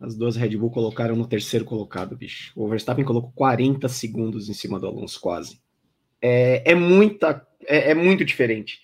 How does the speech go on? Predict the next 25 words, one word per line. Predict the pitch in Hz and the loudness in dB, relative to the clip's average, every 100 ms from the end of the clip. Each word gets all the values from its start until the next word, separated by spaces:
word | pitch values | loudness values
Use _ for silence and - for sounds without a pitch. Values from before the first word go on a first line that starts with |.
| _ _ - - - | _ _ -20 -10 2
É, | 156 139 | 2 4
assim, | - 196 196 156 147 | 2 4 4 2 6
é | |
a | 185 | 6
Fórmula | 185 233 220 233 | 6 4 6 6
Verstappen, | 226 226 190 160 147 | 4 2 2 4 2
basicamente, | 131 127 127 123 117 120 | 2 0 -2 -4 -4 -6
né? | 131 | -8
Porque | 127 214 | -4 -4
o | |
Pérez | 214 277 320 | 0 0 0
não | 262 | 0
vai | 220 | -2
chegar | 240 156 - | -2 -4 -4
perto. | 113 107 _ _ _ _ _ _ _ _ | -6 -10 _ _ _ _ _ _ _ _
É, | - 117 113 | -6 -4 -4
o | 113 | -4
Verstappen | 151 - 226 240 | -6 -6 -6 -4
controlou | 247 226 202 175 | -4 0 2 4
a | 202 | 2
corrida | 190 151 190 | 0 0 0
do | 170 | -2
jeito | 190 190 | -4 -8
que | - | -18
quis. | - 175 226 - - | -12 -8 -8 -10 -16